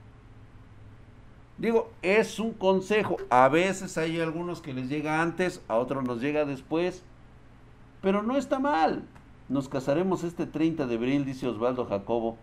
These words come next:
Pues felicidades, mi hermano. Como siempre, un fuerte abrazo, mi queridísimo chambelán. Ya se va a casar el treinta de abril. Se, se aventó la soga al cuello el güey. Solito, cabrón.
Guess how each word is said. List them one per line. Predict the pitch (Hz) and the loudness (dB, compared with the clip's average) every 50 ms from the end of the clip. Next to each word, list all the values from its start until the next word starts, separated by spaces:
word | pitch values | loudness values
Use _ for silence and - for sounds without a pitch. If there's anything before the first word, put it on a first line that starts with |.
| - - - - - - - - - - | -18 -20 -20 -20 -20 -20 -20 -20 -16 -4
Pues | - 120 117 | -2 -2 0
felicidades, | - 123 120 120 117 107 127 127 139 190 254 285 285 247 220 | 0 0 0 0 0 0 0 2 4 6 8 8 6 6 4
mi | 214 202 | 2 4
hermano. | 196 180 180 180 175 170 156 | 4 6 6 6 6 4 2
Como | - 156 143 143 139 | 2 0 0 0 0
siempre, | 131 160 185 220 214 190 190 175 | 0 0 0 0 -2 0 0 2
un | 175 175 - | 2 0 0
fuerte | - 165 185 185 185 170 151 | 2 2 2 2 4 4 4
abrazo, | 135 135 143 151 160 147 - - 143 | 6 8 8 8 6 4 2 0 0
mi | 127 120 104 | 0 -2 -2
queridísimo | - 120 123 120 127 127 127 135 127 120 110 107 98 95 98 - - - - - - - - - - - - - | -2 -4 -2 -2 -2 -2 -2 -2 -2 0 0 0 -2 -4 -6 -10 -16 -20 -20 -20 -20 -20 -20 -20 -20 -20 -18 -14
chambelán. | - - 135 117 117 120 120 123 123 127 131 131 135 131 131 127 - - - - - - - - 190 | -4 0 0 0 2 2 2 2 2 4 2 2 2 0 0 -2 -4 -10 -18 -20 -20 -20 -16 -10 -4
Ya | 120 123 131 | -4 -4 -2
se | - - | -2 -2
va | 120 131 | -4 -4
a | 127 - | -4 -6
casar | 120 110 - - 123 120 | -8 -8 -4 -4 -4 -4
el | 117 98 | -4 -6
treinta | - 113 113 120 120 - 117 101 | -6 -4 -4 -4 -4 -4 -4 -4
de | 98 92 | -2 -2
abril. | 92 95 98 104 107 104 98 - | -2 -2 -2 -4 -4 -6 -6 -8
Se, | 110 101 101 - - | -8 -8 -8 -8 -12
se | - - 110 | -8 -4 -4
aventó | 104 101 107 104 98 113 135 | -4 -4 -4 -6 -8 -6 -6
la | 135 127 | -6 -6
soga | 113 - 123 117 113 | -6 -6 -2 0 0
al | 101 92 | 0 0
cuello | - 101 104 101 101 98 95 | -2 -6 -6 -6 -4 -6 -6
el | 87 | -6
güey. | 87 90 90 87 - - - - - - - - - - - - - | -8 -10 -10 -10 -12 -16 -20 -20 -20 -20 -20 -20 -20 -20 -20 -20 -20
Solito, | - - - - 120 117 117 120 127 123 117 - - - - | -20 -16 -6 -2 0 0 2 2 2 2 0 -4 -10 -14 -14
cabrón. | - - - | -14 -16 -16